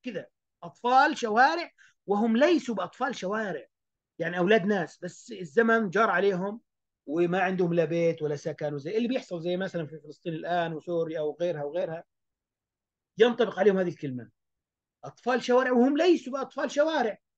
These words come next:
تلاقيه ابن دكتور وابن مهندس وناس متربية وكذا، بس صار ما عنده بيت المسكين وزي كذا. أطفال ليس لهم مأوى ولا عائل. سبب استخدام الكاتب لفظ كلمة طفل،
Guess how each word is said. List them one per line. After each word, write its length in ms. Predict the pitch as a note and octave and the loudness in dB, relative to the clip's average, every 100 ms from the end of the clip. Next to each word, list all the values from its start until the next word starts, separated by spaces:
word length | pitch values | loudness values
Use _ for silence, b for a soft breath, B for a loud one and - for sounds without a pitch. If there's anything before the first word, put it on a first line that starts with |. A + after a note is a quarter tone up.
| _ | _
تلاقيه 220 | A3+ A#3+ | -6 -4
ابن 200 | D4+ A3 | -2 -2
دكتور 300 | A3+ - D4+ | -2 -6 0
وابن 240 | A3+ G#3+ A3 | 0 0 -2
مهندس 420 | G#3+ A#3+ G#3 F3+ | 0 -2 -4 -6
وناس 240 | A3+ A#3+ | -4 -4
متربية 440 | G3+ G#3+ A3 G3 A#3 | -6 -8 -8 -4 -4
وكذا، 220 | G#3 B3 | -4 -8
بس 280 | A#3+ - C#4 B3+ _ _ _ | -10 -10 -14 -16 _ _ _
صار 200 | - C4+ | -4 -2
ما 120 | A#3 A#3 | 0 0
عنده 220 | A3+ G3 | -2 -2
بيت 460 | F#3+ F#3+ F#3 F3+ | -2 -2 -2 -4
المسكين 400 | F3+ E3+ - F#3 | -8 -12 -8 -6
وزي 160 | E3+ D#3+ | -6 -8
كذا. 180 | C#3+ A#2+ _ _ _ _ | -14 -20 _ _ _ _
أطفال 420 | A3+ A3+ D4+ D#4 | -4 0 4 6
ليس 300 | C#4+ D4+ B3+ | 6 4 2
لهم 380 | A#3+ B3+ G3+ F#3+ | -2 0 -2 -2
مأوى 340 | A3+ A#3+ E3+ D#3 | -2 -2 -4 -2
ولا 180 | D3+ | -2
عائل. 240 | B2+ - - _ _ _ _ _ _ _ _ _ _ _ _ _ _ _ _ _ _ _ _ _ _ | -4 -10 -18 _ _ _ _ _ _ _ _ _ _ _ _ _ _ _ _ _ _ _ _ _ _
سبب 380 | - C4+ E4+ C4+ | -2 2 6 4
استخدام 580 | - - F3 G#3+ D4 | 2 -2 0 2 4
الكاتب 540 | B3 F#3+ C#4 A#3+ G#3+ E3+ | 2 0 -2 -2 -2 -2
لفظ 340 | A#3 A#3 F#3 | 0 0 -2
كلمة 300 | G#3 B3+ G#3+ | -2 0 -2
طفل، 560 | G3+ - D#4 - E3 | -2 0 0 0 -10